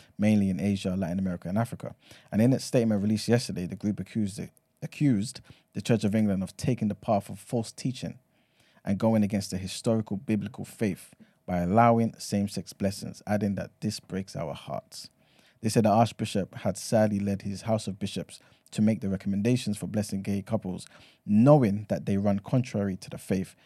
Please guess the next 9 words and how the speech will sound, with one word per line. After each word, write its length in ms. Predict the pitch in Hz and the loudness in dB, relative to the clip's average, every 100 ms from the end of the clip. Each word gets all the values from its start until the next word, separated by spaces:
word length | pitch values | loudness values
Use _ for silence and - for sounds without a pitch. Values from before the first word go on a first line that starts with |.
| _ _ | _ _
and 120 | 98 95 | -8 -2
order 280 | 131 131 110 | 2 2 2
of 160 | 87 104 | -2 -4
the 60 | |
Orthodox 520 | 113 107 107 101 - | -8 -6 -4 -6 -8
provinces 600 | - 127 110 87 92 95 - | -2 0 0 -2 -4 -6 -4
in 120 | 104 | -4
the 80 | 98 | -4
Communion. 500 | - 101 120 101 | 0 4 4 4